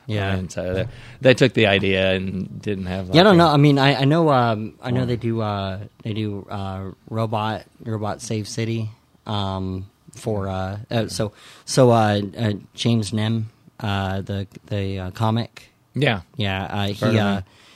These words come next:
Speaker 1: he does, um, he does a thing called, uh, Robot Save City, and, like, the idea is that, that there's a bunch of mid-level comics that, that are, um,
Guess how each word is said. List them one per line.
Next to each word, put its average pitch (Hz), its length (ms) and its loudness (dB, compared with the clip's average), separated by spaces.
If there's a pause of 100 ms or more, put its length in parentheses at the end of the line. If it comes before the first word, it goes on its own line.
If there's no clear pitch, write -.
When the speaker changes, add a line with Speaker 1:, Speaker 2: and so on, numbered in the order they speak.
(140)
Speaker 1:
he - 160 -6
does, 113 320 4
um, 92 640 -4 (960)
he 135 100 6
does 117 200 6
a 113 80 2
thing 104 260 0
called, 101 300 -4
uh, 92 120 -4
Robot 107 380 -2
Save 101 260 -2
City, 98 460 -6 (460)
and, 101 320 0
like, 101 240 -2
the 107 80 -4
idea 101 320 -2
is 98 200 -4
that, 95 420 -6
that 117 180 -8
there's 107 180 -6
a 110 60 -8
bunch 117 260 -2
of 110 60 -6
mid-level 101 500 -4
comics 95 680 -10
that, 95 360 -8 (500)
that 101 120 -4
are, 101 360 -2
um, 90 600 -6